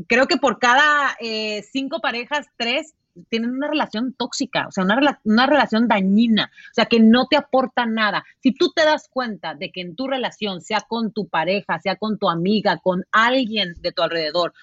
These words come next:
no le está aportando nada a tu vida, es momento de alejarte. Hazte las preguntas que, que, que Damaris dijo, obsérvate, date cuenta qué es lo que estás contestando. A veces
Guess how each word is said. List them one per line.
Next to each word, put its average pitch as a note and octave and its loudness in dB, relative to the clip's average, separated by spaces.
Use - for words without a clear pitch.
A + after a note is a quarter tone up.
no G3+ 4
le A#3+ 2
está A3+ 0
aportando F#3+ -2
nada E3+ 2
a D#3+ 0
tu D3+ -8
vida, G#3 0
es G3 4
momento G#3+ 2
de G#3 6
alejarte. D3+ -4
Hazte F#3 0
las F#3 0
preguntas A3+ -2
que, G3 -4
que, F3 -6
que D#3+ -4
Damaris E3+ 0
dijo, A#3+ -2
obsérvate, G#3+ 0
date D#3+ -2
cuenta G#3 0
qué F#3 0
es F3+ 4
lo F#3 2
que F3+ -6
estás E3+ -6
contestando. A3+ -4
A D#3 0
veces F#3 -2